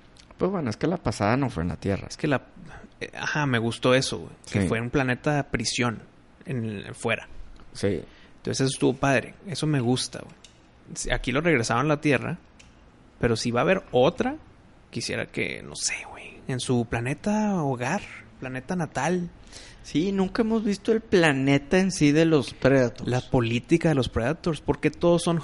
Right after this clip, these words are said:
Speaker 2: hunters? ¿Por qué no hay el papá que va nada más a trabajar para que su familia crezca, güey?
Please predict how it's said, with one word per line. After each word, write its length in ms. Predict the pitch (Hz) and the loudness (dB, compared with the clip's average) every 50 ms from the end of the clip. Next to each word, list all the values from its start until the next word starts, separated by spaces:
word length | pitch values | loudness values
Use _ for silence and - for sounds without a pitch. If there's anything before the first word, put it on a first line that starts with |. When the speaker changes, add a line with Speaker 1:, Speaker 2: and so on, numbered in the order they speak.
| - | -2
Speaker 2:
hunters? 680 | - 143 156 156 - - - - - - - - - - - - - - - - - - - - - - - - | -2 0 0 -2 -4 -6 -6 -6 -6 -8 -8 -8 -10 -12 -14 -18 -20 -20 -20 -20 -20 -20 -20 -20 -20 -20 -6 0
¿Por 160 | - 135 - - | 0 0 0 2
qué 100 | - 127 | 0 2
no 220 | 135 147 160 165 | 2 2 2 2
hay 440 | 160 160 165 170 170 175 175 170 170 - - - - - - - - - - - - - | 2 2 2 2 2 2 2 0 -2 -4 -10 -20 -20 -20 -20 -20 -20 -20 -20 -20 -14 -6
el 500 | - 143 131 131 123 120 120 117 110 - - - - - - - - - - - - - | -4 -2 -2 -2 -2 -2 -2 -4 -6 -8 -14 -20 -20 -20 -20 -20 -20 -18 -18 -10 -4 -2
papá 760 | 131 123 - - 120 117 120 131 143 151 156 160 160 160 160 - - - - - - - - - - - - | -2 -2 -2 -2 -2 -2 0 0 0 -2 -2 -2 -4 -4 -6 -10 -14 -20 -20 -20 -20 -20 -20 -20 -20 -10 -4
que 260 | - 135 127 120 113 | -2 0 0 0 0
va 260 | 120 117 110 113 127 143 | 0 0 0 0 0 0
nada 160 | 147 143 139 | -2 -2 0
más 240 | 127 123 120 123 - | 0 0 0 0 -2
a 80 | 143 - | -4 -2
trabajar 480 | 147 131 117 110 - - 107 - - | 0 2 2 2 0 -2 -4 -4 -2
para 320 | - 139 135 135 123 110 - | 0 0 2 2 0 0 0
que 140 | - 107 | -2 -4
su 120 | - - 107 | -4 -4 -6
familia 420 | - 107 95 85 98 98 107 131 - | -6 -6 -6 -6 -4 -4 -4 -4 -4
crezca, 380 | - 117 117 - - - - | -4 -4 -4 -4 -4 -4 -6
güey? 180 | - - - | -6 -8 -10